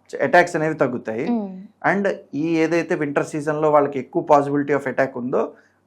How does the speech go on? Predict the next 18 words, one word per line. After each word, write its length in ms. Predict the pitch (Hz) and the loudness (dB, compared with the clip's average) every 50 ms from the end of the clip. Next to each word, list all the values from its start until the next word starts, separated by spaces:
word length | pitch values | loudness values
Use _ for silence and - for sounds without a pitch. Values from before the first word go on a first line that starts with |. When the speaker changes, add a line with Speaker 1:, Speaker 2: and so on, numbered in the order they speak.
| - | 2
Speaker 1:
దాని 200 | - 151 151 160 | 4 6 6 6
నుంచి 120 | 175 180 202 | 4 4 6
వాళ్ళకి 240 | 180 165 151 135 135 | 6 6 6 4 2
రిలీఫ్ 300 | 139 147 156 147 147 139 | 2 4 2 2 0 -4
వస్తుంది. 340 | 113 - - - 107 92 - _ _ _ _ - - - - | -8 -8 -10 -20 -20 -20 -20 _ _ _ _ -20 -12 -4 -4
Speaker 2:
ఓకే. 500 | 202 196 196 190 _ - 208 196 190 185 _ _ _ _ _ _ - - | -2 -2 -4 -8 _ -18 -16 -16 -16 -18 _ _ _ _ _ _ -2 2
Speaker 1:
So, 60 | 196 | 2
ఆ 280 | 175 - 135 147 165 170 | 4 6 6 8 8 8
విధంగా 440 | 180 180 165 175 175 175 175 170 | 6 4 2 0 -2 -2 -4 -4
ఏంటంటే 300 | 165 160 156 156 156 180 | -4 -4 -4 -4 -2 0
వాళ్ళు 240 | 180 165 156 147 139 | 2 2 2 2 2
అటాక్స్ని 440 | 127 120 127 147 151 147 - 165 151 | 0 2 2 0 0 0 -4 -4 -2
తగ్గించుకుని 600 | 147 135 127 131 123 - - - 143 175 247 294 - _ _ _ _ - | -2 -2 -2 -4 -10 -12 -10 -12 -10 -10 -10 -14 -16 _ _ _ _ 0
తర్వాత 240 | 147 151 170 180 175 | 2 4 4 4 2
ట్రీట్మెంట్ 400 | - 156 147 143 - 156 151 139 | -2 -6 -6 -4 -6 -6 -6 -4
తీసుకుంటే 600 | 143 131 - - - 120 113 120 156 190 233 247 - _ _ _ _ _ - - | -6 -8 -8 -8 -12 -10 -8 -6 -6 -6 -8 -8 -12 _ _ _ _ _ -6 -4
మనకి 160 | 143 143 143 | -4 -2 2
కంప్లీట్ 560 | 147 147 147 147 165 175 180 180 - - - | 2 2 2 2 2 0 0 0 0 -12 -20